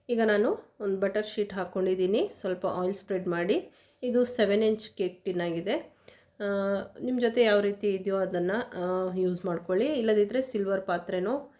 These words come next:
ಈ ರೀತಿ, ಆ, ರೌಂಡ್ ಶೇಪಲ್ಲಿರುವಂಥದ್ದು ಯಾವುದಾದ್ರೂ ಪಾತ್ರೆಯಲ್ಲಿ ನೀವು ಹಾಕಿ ಇಡ್ಬೋದು. ಸ್ಟೀಲ್ ಪಾತ್ರೆಯಲ್ಲಿ ಆದರೆ ನೋಡ್ಕೋಬೇಕು. ಇದನ್ನು ಈ ರೀತಿ ಸ್ವಲ್ಪ ಟ್ಯಾಪ್ ಮಾಡಿ ಏರ್ ಬಬಲ್ಸ್ ಎಲ್ಲ ಇದ್ದರೆ ಹೋಗೋದಕ್ಕೆ. ಹಾಗೆ ಒಂದು ಸ್ಕ್ಯೂರ್ ತಗೊಂಡು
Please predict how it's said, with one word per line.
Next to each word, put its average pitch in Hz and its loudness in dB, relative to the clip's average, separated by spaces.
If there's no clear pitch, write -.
ಈ 254 -2
ರೀತಿ, 247 -2
ಆ, 202 -2
ರೌಂಡ್ 220 2
ಶೇಪಲ್ಲಿರುವಂಥದ್ದು 185 0
ಯಾವುದಾದ್ರೂ 175 0
ಪಾತ್ರೆಯಲ್ಲಿ 185 -4
ನೀವು 214 2
ಹಾಕಿ 180 -4
ಇಡ್ಬೋದು. 170 -2
ಸ್ಟೀಲ್ 269 -6
ಪಾತ್ರೆಯಲ್ಲಿ 226 2
ಆದರೆ 226 0
ನೋಡ್ಕೋಬೇಕು. 196 -2
ಇದನ್ನು 240 4
ಈ 226 8
ರೀತಿ 226 0
ಸ್ವಲ್ಪ 214 -4
ಟ್ಯಾಪ್ 196 -4
ಮಾಡಿ 190 0
ಏರ್ 190 0
ಬಬಲ್ಸ್ 180 -4
ಎಲ್ಲ 180 -2
ಇದ್ದರೆ 175 -2
ಹೋಗೋದಕ್ಕೆ. 175 -2
ಹಾಗೆ 185 -4
ಒಂದು 214 0
ಸ್ಕ್ಯೂರ್ 254 -2
ತಗೊಂಡು 196 0